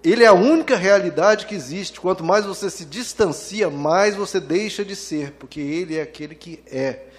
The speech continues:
A realidade se encontra em Cristo. Cristo sempre foi, no, no Novo Testamento, o centro da mensagem. Se pregava Cristo. O apóstolo Paulo diz, "Eu decidi saber entre vocês nada."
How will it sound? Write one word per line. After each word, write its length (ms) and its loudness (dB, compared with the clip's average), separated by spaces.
A 80 -8
realidade 760 2
se 160 -12
encontra 560 -10
em 60 -14
Cristo. 480 -18
Cristo 440 -4
sempre 400 -2
foi, 400 4
no, 200 -8
no 360 -6
Novo 320 -2
Testamento, 600 -8
o 100 -12
centro 680 -2
da 160 4
mensagem. 760 0
Se 160 -12
pregava 540 2
Cristo. 840 -6
O 40 -20
apóstolo 300 4
Paulo 180 8
diz, 220 -4
"Eu 100 6
decidi 480 0
saber 480 2
entre 220 0
vocês 580 -4
nada." 920 0